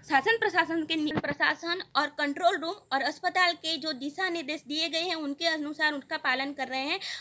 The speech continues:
और अब लोग ज़्यादा डर नहीं रहे हैं कोरोना का, कोरोना को मात दे रहे हैं और उनके जो फॉलो, उनके जो रूल्स हैं उनको मात देने के, उसका सब फॉलो कर रहे हैं। और सभी जो उसका जो दिशा निर्देश है कि उनके अनुसार ही सब लोग चल रहे हैं।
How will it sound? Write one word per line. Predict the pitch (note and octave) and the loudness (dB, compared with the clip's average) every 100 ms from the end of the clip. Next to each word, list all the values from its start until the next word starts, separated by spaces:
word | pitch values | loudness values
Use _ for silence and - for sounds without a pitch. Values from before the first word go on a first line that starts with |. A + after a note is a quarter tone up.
| - | 0
और | D4+ | 6
अब | E4+ E4+ C#4+ | 6 4 0
लोग | D#4+ F#4 D4+ | 2 2 2
ज़्यादा | E4 C#4+ D#4 | 0 2 2
डर | C#4 D4 | 0 0
नहीं | C#4 D4 | -2 -4
रहे | C#4+ D4 | -2 -2
हैं | D#4 G4+ A#4 - | 2 0 0 0
कोरोना | D4+ E4+ F4 D#4+ | 2 2 0 2
का, | D#4+ F#4+ - - - - _ _ _ - _ | 2 2 -2 -18 -20 -20 _ _ _ -20 _
कोरोना | D4+ D4 E4 E4+ | 0 2 4 2
को | E4+ | 4
मात | D4+ D#4 C#4+ | 6 6 6
दे | E4+ | 4
रहे | E4+ F4+ | 6 6
हैं | F#4 | 4
और | F#4+ E4 | 2 0
उनके | D4 D4 D#4+ | -2 -4 -4
जो | D#4 D4+ C#4 - D4 | 0 0 -2 -4 0
फॉलो, | D4 C#4+ | 0 0
उनके | D#4 C#4+ D#4 | -2 -2 -2
जो | D#4 | 0
रूल्स | D#4 F4 F#4+ | 0 0 0
हैं | G4 | -2
उनको | D#4+ D4 D4+ | -2 -4 -2
मात | C#4+ C#4 | 0 0
देने | C#4+ D4+ | 0 -4
के, | D4+ E4 | -4 -6
उसका | C4+ D#4 D4+ | -6 -6 -2
सब | D#4 - | -4 -2
फॉलो | C4 C#4+ | -2 0
कर | D#4+ E4 | 2 2
रहे | F4 | 2
हैं। | F#4 | 2
और | G4 D4+ | 0 0
सभी | D4+ B3+ F4 | -2 0 0
जो | D4+ E4 E4+ - - _ - | 0 -2 -2 -6 -20 _ -10
उसका | D#4 - D#4+ | -8 0 0
जो | D4 D#4 D4 C#4+ A#3+ | 2 0 0 -2 -6
दिशा | A#3+ D4+ F#4 | -6 2 2
निर्देश | F4+ D#4+ E4+ F#4 | 4 4 2 2
है | |
कि | F4+ | -4
उनके | D#4+ D4+ D4+ E4 F4 - B3 | -2 -2 -2 -2 -2 0 0
अनुसार | D#4+ F#4+ E4+ E4+ | 2 6 6 6
ही | F#4+ | 2
सब | C#4 | 0
लोग | C#4 C#4+ | 0 -2
चल | D4+ C4 | 0 0
रहे | C4 | 0
हैं। | B3 B3 | 0 0